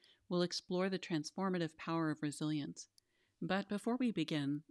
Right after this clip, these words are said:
let's take a moment to reflect on our own journeys. We all face disappointments,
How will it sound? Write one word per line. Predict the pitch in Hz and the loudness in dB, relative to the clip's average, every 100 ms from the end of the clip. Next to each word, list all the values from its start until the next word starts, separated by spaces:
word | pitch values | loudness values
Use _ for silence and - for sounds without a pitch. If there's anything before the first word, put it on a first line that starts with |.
| - | -6
let's | 220 - | -4 0
take | 285 277 | 0 2
a | |
moment | 202 190 - | 2 2 0
to | - | -2
reflect | 165 - - 156 - | -4 -6 -4 -4 -2
on | 151 | -4
our | 143 - | -4 -4
own | 147 139 | -4 -6
journeys. | 139 139 147 - - _ _ _ - | -8 -16 -18 -20 -20 _ _ _ -2
We | 202 | 0
all | - 202 | 2 0
face | - 180 170 | 0 0 0
disappointments, | - 160 156 - 151 147 143 156 - | -4 -4 -6 -2 -2 0 -4 -6 -12